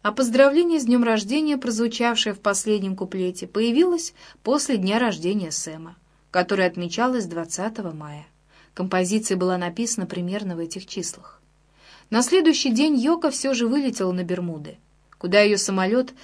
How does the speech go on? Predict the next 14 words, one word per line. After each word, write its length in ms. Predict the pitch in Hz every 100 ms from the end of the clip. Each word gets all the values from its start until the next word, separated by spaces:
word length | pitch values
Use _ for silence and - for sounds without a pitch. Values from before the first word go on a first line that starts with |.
| - -
должен 460 | 180 208 226 202 190
был 160 | 202
приземлиться 680 | 190 180 180 170 240 285 277
в 80 | -
половине 480 | 180 170 175 262
десятого 540 | 208 180 - 170 180 165
вечера. 440 | 151 147 - 170 170 _ _ _ _
Джон 280 | 185 185 185
и 20 |
Фред 300 | 170 220 202
заранее 500 | 185 190 226 247 220
отправились 560 | 196 196 196 185 180 -
в 60 |
аэропорт, 560 | 170 170 165 240 262